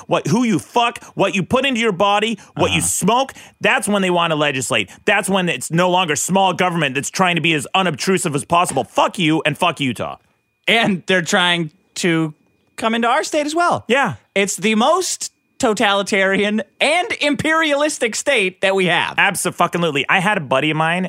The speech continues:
Speaker 1: uh, f-, an old coworker in Utah. I was talking to him one time. He's, he's a pretty conservative dude.
Speaker 2: Right.
Speaker 1: And he's like, uh, you know, um, it was when the Proposition eight protests were going on in
Speaker 2: Uh-huh.
Speaker 1: California.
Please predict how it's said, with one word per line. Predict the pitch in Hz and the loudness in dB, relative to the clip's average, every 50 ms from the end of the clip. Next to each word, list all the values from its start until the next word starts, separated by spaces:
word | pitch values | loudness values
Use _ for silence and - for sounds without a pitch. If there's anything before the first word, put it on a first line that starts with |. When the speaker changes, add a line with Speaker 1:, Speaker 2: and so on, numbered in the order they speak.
| - | -4
Speaker 1:
uh, | 120 117 110 104 98 95 - | -2 -2 0 0 -2 -4 -6
f-, | - | -6
an | 104 104 117 117 | -6 -4 -2 -2
old | 131 135 135 - | -2 -2 -2 -2
coworker | - 156 156 147 127 - 110 | -4 -2 -2 -2 -2 -4 -4
in | 98 98 | -4 -4
Utah. | 110 117 - - 80 | -6 -6 -6 -6 -6
I | 87 | -6
was | 92 - | -4 -2
talking | 123 117 110 107 104 | -2 -2 -2 -2 -6
to | 104 | -6
him | 95 85 | -6 -8
one | 87 92 | -8 -8
time. | - 78 95 | -8 -8 -6
He's, | 120 147 165 151 | -4 -6 -6 -6
he's | 139 - 127 117 110 | -8 -8 -8 -8 -8
a | 98 | -10
pretty | - - - 104 87 | -10 -8 -8 -8 -8
conservative | - 92 87 - 90 87 82 80 78 76 | -8 -12 -12 -10 -10 -10 -12 -14 -14 -12
dude. | 82 80 78 - - - | -12 -12 -12 -14 -16 -12
Speaker 2:
Right. | - 98 101 98 92 80 - - _ - | -8 -8 -6 -6 -6 -8 -12 -14 _ -4
Speaker 1:
And | 139 143 135 | -2 -2 0
he's | 135 139 117 131 | -2 -2 -2 -2
like, | 123 107 95 113 | -4 -4 -4 -4
uh, | 113 107 101 | -2 -2 -2
you | 110 127 131 | -2 -2 -2
know, | 120 117 113 117 117 117 113 | -2 0 0 0 0 0 0
um, | 110 110 107 107 104 104 101 95 - _ - - - _ _ | 0 0 -2 -2 -2 -4 -6 -8 -10 _ -20 -20 -20 _ _
it | - - 117 156 | -12 -10 -8 -6
was | 151 147 175 180 156 165 | -4 -2 -2 -2 0 0
when | 175 180 175 170 | 0 0 0 0
the | 170 | -2
Proposition | 143 - 175 151 147 156 156 135 135 143 120 143 120 | -2 0 2 2 2 2 0 -2 -4 -4 -6 -4 -2
eight | - 131 135 135 - | 0 0 0 -2 -2
protests | - 127 120 120 - 131 131 127 - - - | -2 0 0 0 0 0 -2 -2 -2 -6 -8
were | 127 123 | -6 -2
going | 131 135 131 131 131 | -2 0 0 0 0
on | 127 131 135 135 | 0 0 0 -2
in | 123 | -2
Speaker 2:
Uh-huh. | 110 - | 0 0
Speaker 1:
California. | 110 113 107 107 104 107 143 190 190 | 0 0 2 0 0 -2 -2 -4 -6